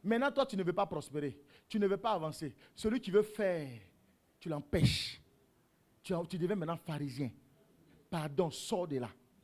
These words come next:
Toi, tu ne veux pas avancer. Lui, il veut avancer avec Pasteur Zadi. Il faut le laisser, pardon. Dis à ton voisin, laisse-le. Faut dire, efface mon numéro.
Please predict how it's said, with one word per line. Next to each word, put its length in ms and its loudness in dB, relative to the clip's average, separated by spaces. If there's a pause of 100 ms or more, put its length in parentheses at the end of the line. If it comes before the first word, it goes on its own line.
(2000)
Toi, 160 4
tu 120 -2
ne 60 2
veux 100 2
pas 180 2
avancer. 480 -4 (300)
Lui, 220 0
il 40 -2
veut 100 2
avancer 340 2
avec 180 0
Pasteur 260 -6
Zadi. 200 -6
Il 40 -10
faut 120 -4
le 80 -4
laisser, 320 -8
pardon. 320 -12 (280)
Dis 120 -2
à 60 0
ton 120 -4
voisin, 220 -2
laisse-le. 480 0 (3750)
Faut 100 10
dire, 140 12
efface 280 8
mon 140 4
numéro. 460 2